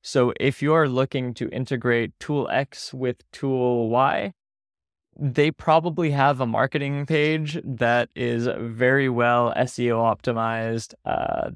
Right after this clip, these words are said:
that you will find when you search for how to integrate tool X with tool Y.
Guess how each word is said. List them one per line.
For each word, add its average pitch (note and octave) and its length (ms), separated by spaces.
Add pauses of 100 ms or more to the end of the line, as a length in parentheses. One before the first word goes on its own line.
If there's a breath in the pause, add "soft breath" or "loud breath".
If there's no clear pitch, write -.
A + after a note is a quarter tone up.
that B1 360 (120)
you A#2+ 320
will A#2 220
find A#2+ 420
when A2+ 180
you G2+ 100
search G#2+ 320
for - 540
how F3+ 200
to - 160 (140)
integrate E3 560
tool C3+ 260
X - 260
with F#3+ 260
tool - 280
Y. G1+ 300